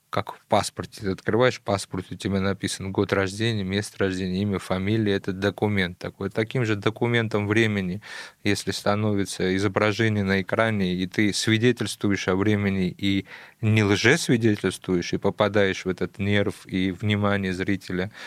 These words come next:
приковано к экрану. А следующий этап — это все-таки как бы мы не говорили про какие-то исторические события, мы все-таки смотрим из нашего времени, и поэтому для меня важно было и в «Заложниках», и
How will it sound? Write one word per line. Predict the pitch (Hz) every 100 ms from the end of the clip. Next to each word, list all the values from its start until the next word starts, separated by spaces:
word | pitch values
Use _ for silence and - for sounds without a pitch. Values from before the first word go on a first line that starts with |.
| - - -
приковано | 107 - 104 98 95
к | -
экрану. | 95 101 98 90 95 - -
А | 92
следующий | - 117 107 98 110
этап — | 98 104 101 -
это | 98 98
все-таки | - 98 - 101
как | - 110 98
бы | 101
мы | 104 104 110 104 _ - - - - - - _ _ -
не | 113 123 139
говорили | 135 139 143 147 143 131
про | 127 131 131
какие-то | 131 131 147 139
исторические | 120 147 139 160 - 127
события, | - 123 120 120 110
мы | 113
все-таки | 110 147 139 113
смотрим | - 127 135 117 110
из | 101
нашего | 123 117 - 104
времени, | 98 107 151 143 117 104 98
и | 101 98
поэтому | 98 113 117 110 98
для | 92 98
меня | 98 101 123
важно | 120 113 104 101
было | 98 95
и | 92
в | 92
«Заложниках», | 98 98 120 127 101 98 92 - -
и | - 95 95